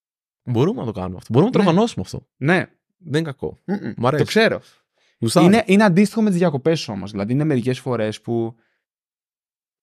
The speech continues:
Speaker 2: ρε φίλε, δεν μπο-, ναι, μπορείς να είσαι δημιουργικός μέσα στις οχτώ ώρες και είναι αρκετές οι οχτώ ώρες.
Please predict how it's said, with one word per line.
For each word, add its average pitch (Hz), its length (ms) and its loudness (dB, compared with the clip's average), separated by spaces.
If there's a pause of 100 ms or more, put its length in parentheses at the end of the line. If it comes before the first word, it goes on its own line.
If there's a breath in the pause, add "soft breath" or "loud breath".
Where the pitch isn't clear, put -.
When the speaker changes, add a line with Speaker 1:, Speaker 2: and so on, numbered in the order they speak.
(360 soft breath)
Speaker 2:
ρε 180 100 0
φίλε, 196 220 2
δεν 202 140 2
μπο-, 185 200 -8 (360)
ναι, 170 240 0
μπορείς 135 360 4
να 202 60 4
είσαι 156 120 0
δημιουργικός 113 480 0
μέσα 107 100 -4
στις - 160 -10
οχτώ 113 200 -4
ώρες 110 240 -2
και - 100 -8
είναι 156 120 0
αρκετές 131 520 -2
οι - 80 -12
οχτώ 101 320 -8
ώρες. - 300 -14